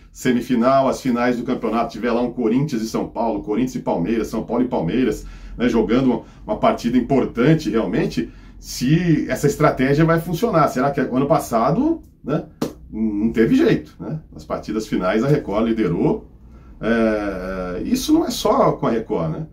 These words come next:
É, isso não é só com o S B T, por exemplo. O S B T, quando teve a Sul-Americana no ano passado, e eram jogos nas noites de terça-feira. É, mesmo com a programação que a Globo tem, a, o S B T liderou quando o Corinthians, é, disputava jogos,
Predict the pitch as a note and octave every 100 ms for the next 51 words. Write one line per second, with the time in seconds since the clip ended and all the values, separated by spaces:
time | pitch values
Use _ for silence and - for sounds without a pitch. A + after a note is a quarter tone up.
0 | - - - - E2+ D3+ - - C#3+ -
1 | G#3+ D#3+ B2 B2+ D#3 E3 D#3+ D#3 D3+ C#3+
2 | A#2+ A2+ A2+ A#2+ B2 B2+ D3 D3+ D3+ D3
3 | C#3+ C#3+ D3+ C#3+ C#3 A2+ C3+ C#3 A#2 A2
4 | A2 A2+ A#2+ G#2 - - - G2 A#2+ D3
5 | B2 C#3+ G#3+ E3 D3 A2 A2+ C#3 F3 A3+
6 | A3+ - - D#3+ D3+ E3 - - B2+ D3
7 | - - - - - - _ - D2+ C#2
8 | D#2+ C#3+ F3 D#3 B2 A2 A2 G2 A#2 A2+
9 | G2+ G#2+ - B2+ A2+ G#2 F#2 - A2 A2+
10 | F#2 B2 G#3 A3+ A3 - C3+ A#2 A2+ C3
11 | D#3 - - - _ G#2+ G#2+ - B2 A2+
12 | B2+ C3 A#2+ B2 E3 D#3+ -